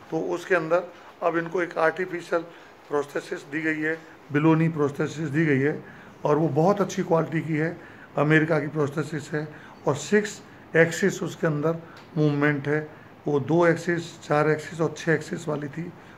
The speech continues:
हमने छः axis वाली इनके लिए पसंद की क्योंकि ज़्यादा difference नहीं था, पाँच, सात, दस हज़ार रुपये का difference है। तो चीज़ क्यों बी ग्रेड की ली जाए? तो जितना कम axis होगा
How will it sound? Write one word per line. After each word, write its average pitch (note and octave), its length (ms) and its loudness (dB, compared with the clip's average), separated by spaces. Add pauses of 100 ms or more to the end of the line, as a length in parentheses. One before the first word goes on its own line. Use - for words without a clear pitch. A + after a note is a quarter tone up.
हमने D3+ 260 0
छः E3 200 2
axis E3+ 300 -2
वाली D3 280 -2 (360)
इनके D3 260 -2
लिए D3 140 -2
पसंद D3 380 -2
की E3 100 -8 (500)
क्योंकि D3+ 240 -4 (440)
ज़्यादा D3 260 4
difference D3 440 0
नहीं D3 160 0
था, D3 100 0
पाँच, C#3 240 -6
सात, C#3+ 220 -8
दस B2+ 200 -8
हज़ार C3+ 160 -6
रुपये C3+ 200 -8
का C3+ 80 -6
difference C#3 420 -8
है। E3+ 80 -10 (360)
तो E3 80 -6
चीज़ E3+ 280 -4
क्यों E3 220 4 (440)
बी D#3+ 120 4
ग्रेड D#3 280 2
की E3 80 -6
ली D3 160 -2
जाए? D#3 200 -4 (300)
तो D#3+ 80 -2
जितना D3 340 0
कम F#3 220 0
axis D#3+ 320 -2
होगा C#3+ 280 0